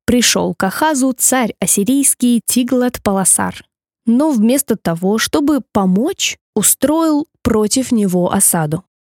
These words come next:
Тогда Ахаз взял сокровища из храма Господня, из царского дворца и у вельмож в дань царю ассирийскому,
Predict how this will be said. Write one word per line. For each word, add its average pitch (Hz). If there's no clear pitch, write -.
Тогда 190
Ахаз 214
взял 202
сокровища 196
из 226
храма 214
Господня, 233
из -
царского 247
дворца 226
и 247
у 254
вельмож 240
в 190
дань 214
царю 202
ассирийскому, 214